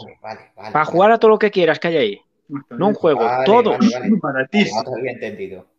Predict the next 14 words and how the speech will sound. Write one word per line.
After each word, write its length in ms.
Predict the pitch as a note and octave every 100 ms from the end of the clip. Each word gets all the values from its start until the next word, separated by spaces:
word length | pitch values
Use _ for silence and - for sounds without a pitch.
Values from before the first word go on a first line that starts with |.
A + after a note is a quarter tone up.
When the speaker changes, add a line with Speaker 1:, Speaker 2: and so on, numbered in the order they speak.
| _ _ _ _ _ -
Speaker 1:
No 80 | A#2
te 60 |
había 140 | A#2 A#2
entendido. 340 | - G#2 G2+
Yo 40 | C#3
Speaker 3:
Baratísimo. 640 | C#3+ C3+ F#3+ D#3 - G#2
Speaker 1:
estoy 180 | - -
acostumbrado 540 | A#2+ A#2+ C3+ A2 D#3 B2+
a 40 |
Steam, 380 | - D3+ C3+ - _
que, 240 | - -
bueno, 200 | - -
Speaker 3:
Casi 240 | F#3+ G3+ G3+
regalado. 640 | D#3+ D#3+ D#3 F3 B2 A2+